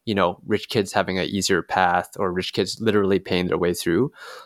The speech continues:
The moment I realized it wasn't a meritocracy was I learned that a lot of, uh, kids, um, even at and especially at Ivy League schools, would just be on, like,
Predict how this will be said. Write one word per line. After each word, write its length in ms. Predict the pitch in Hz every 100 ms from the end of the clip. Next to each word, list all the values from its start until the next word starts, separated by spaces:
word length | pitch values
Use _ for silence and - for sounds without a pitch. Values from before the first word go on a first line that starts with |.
| _
The 100 | 127
moment 320 | 120 143 196 131
I 40 |
realized 420 | 110 117 110 107
it 80 | 104
wasn't 220 | 98 104
a 40 | 92
meritocracy 680 | 95 87 - 85 101 - 143
was 340 | 117 107 95
I 140 | 98
learned 460 | 95 101 113 120 117
that 240 | 104 85 _ _ _ _ -
a 100 | 113
lot 260 | 107 110 143
of, 300 | 127 - - _ _ -
uh, 220 | 98 90 -
kids, 540 | - 104 98 - - _ _ -
um, 320 | 95 92 87 -
even 280 | 151 151 143
at 180 | 120 -
and 120 | 101
especially 500 | - 120 120 - 110
at 100 | -
Ivy 220 | 92 104
League 200 | 113 123
schools, 500 | - 143 156 185 - _ _ _ _ _ _ _
would 300 | 117 117 104
just 220 | - 120 -
be 140 | 147
on, 460 | 90 110 98 92 90 -
like, 320 | 95 90 -